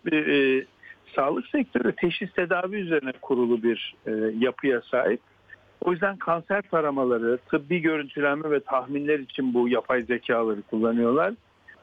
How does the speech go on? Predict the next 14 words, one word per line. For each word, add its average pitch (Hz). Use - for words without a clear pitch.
E, 160
mesela 143
radyasyon -
tedavilerinde 151
bu 151
planlama, 170
e, 131
mikrofondan 202
bir, 208
of, 170
çok 165
ağır 165
bir 175
ses 165